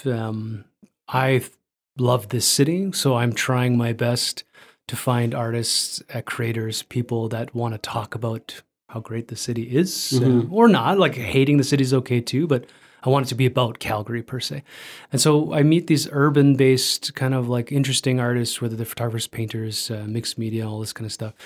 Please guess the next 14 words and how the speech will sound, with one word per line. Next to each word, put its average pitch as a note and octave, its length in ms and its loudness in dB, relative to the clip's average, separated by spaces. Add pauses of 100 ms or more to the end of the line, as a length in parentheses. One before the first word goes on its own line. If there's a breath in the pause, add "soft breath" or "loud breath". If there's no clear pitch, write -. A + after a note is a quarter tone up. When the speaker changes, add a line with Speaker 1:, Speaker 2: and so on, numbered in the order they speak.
(420 loud breath)
Speaker 1:
And, C3 280 4
uh, C3+ 340 4
I'm E3+ 220 2
getting E3 300 4
to C3+ 400 4
see C3 720 2
incredible B2+ 540 0
creativity. C3+ 720 -6
And C#3 140 2
I D3 60 4
don't E3 180 4
know D#3+ 140 6
if D3 120 0
that's, - 440 -2